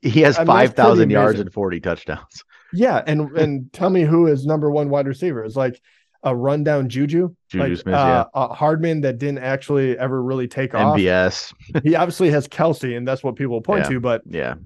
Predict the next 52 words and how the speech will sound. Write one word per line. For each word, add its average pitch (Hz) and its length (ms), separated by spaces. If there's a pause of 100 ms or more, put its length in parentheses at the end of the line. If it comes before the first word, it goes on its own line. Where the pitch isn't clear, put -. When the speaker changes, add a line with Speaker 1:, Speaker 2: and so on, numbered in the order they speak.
(200)
Speaker 2:
you 330 60
have 277 120
Kelce 131 280
next 123 300
year, 131 180
and, 120 240
and 123 280
tight 151 220
ends 143 180
take 139 220
a 127 40
while 117 260
to 117 100
slow 113 260
down. 131 260
So 120 240 (380)
I, 143 300
I - 20
think 151 240
that 123 240 (400)
it's 156 260
kinda 160 200
one 139 140
of 123 80
those 123 260
Speaker 1:
Well, 156 80
Speaker 2:
where 113 200 (340)
even 190 220
though 185 100
Speaker 1:
and 185 160
Speaker 2:
Jalen 160 260
Hurts 147 220
is 127 160
hitting 175 360
it, 214 180
I 147 120
don't 180 140
know 160 160
if 139 100
he 190 320
actually 143 340
gets 117 160
better. 117 320
I 139 120
think 139 220 (100)
Allen 143 380
and 131 140
Mahomes 131 440
actually 123 320
do 120 120
have 113 160
ability. 113 480